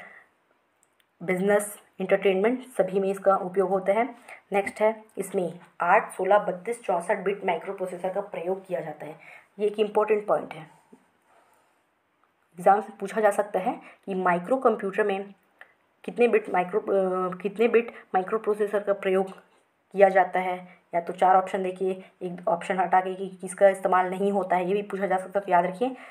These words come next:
आठ, सोलह, बत्तीस, चौंसठ, आठ, सोलह, बत्तीस, चौंसठ, दो तीन बार आप बोलेंगे तो याद हो जाएगा। आठ, सोलह, बत्तीस, चौंसठ bit माइक्रो प्रोसेसर का प्रयोग किया जाता है माइक्रो कंप्यूटर में। ठीक है, चलते हैं next,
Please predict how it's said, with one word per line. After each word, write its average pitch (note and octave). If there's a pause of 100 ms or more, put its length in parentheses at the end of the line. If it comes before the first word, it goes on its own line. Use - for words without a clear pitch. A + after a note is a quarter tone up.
(260)
आठ, F#3+
सोलह, G#3 (160)
बत्तीस, F3+
चौंसठ, - (240)
आठ, G3
सोलह, F#3+
बत्तीस, F#3
चौंसठ, G3 (340)
दो F#3+
तीन F#3
बार F3+
आप F3+ (120)
बोलेंगे F3+
तो -
याद F3+
हो D#3+
जाएगा। E3 (420)
आठ, E3+
सोलह, F3
बत्तीस, F3
चौंसठ F#3+
bit G3
माइक्रो E3+
प्रोसेसर F3
का F3
प्रयोग F3+
किया -
जाता F3
है F#3 (580)
माइक्रो F#3 (100)
कंप्यूटर E3
में। D3+ (480)
ठीक A3
है, F#4+ (720)
चलते F#3
हैं C#4
next, C4+